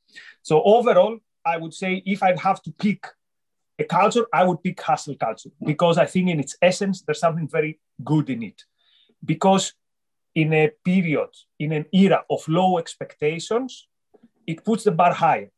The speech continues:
And this is, again, very rare if you think our culture. Our culture is a culture of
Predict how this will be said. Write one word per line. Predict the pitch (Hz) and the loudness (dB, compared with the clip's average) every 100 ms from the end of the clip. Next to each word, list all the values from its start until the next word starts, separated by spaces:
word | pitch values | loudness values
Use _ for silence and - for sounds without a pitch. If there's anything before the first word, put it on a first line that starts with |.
| _ _ _ | _ _ _
And | 165 180 | -4 -4
this | - | -2
is, | 269 | -2
again, | 214 226 | 0 -2
very | 139 220 247 | 0 0 0
rare | 214 214 202 | 0 -2 -4
if | 185 | -8
you | 160 | -10
think | 156 143 | -10 -6
our | 123 | -6
culture. | - 123 123 131 | -2 -2 -2 -4
Our | 139 139 | -4 -2
culture | 170 196 208 | 0 0 -2
is | 175 | -6
a | 151 | -4
culture | 156 156 | -4 -4
of | 156 | -8